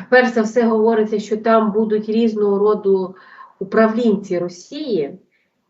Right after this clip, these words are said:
і один з них буде розумний. І якщо пройде цей розумний, що я бачу, дієвий молодий чоловік, то по всім даним він буде миротворець.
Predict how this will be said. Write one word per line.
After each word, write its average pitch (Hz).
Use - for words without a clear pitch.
і 202
один 226
з 220
них 226
буде 214
розумний. 196
І 180
якщо 196
пройде 226
цей 196
розумний, 208
що -
я 196
бачу, 190
дієвий 196
молодий 180
чоловік, 226
то 180
по 190
всім 202
даним 240
він 196
буде 196
миротворець. 190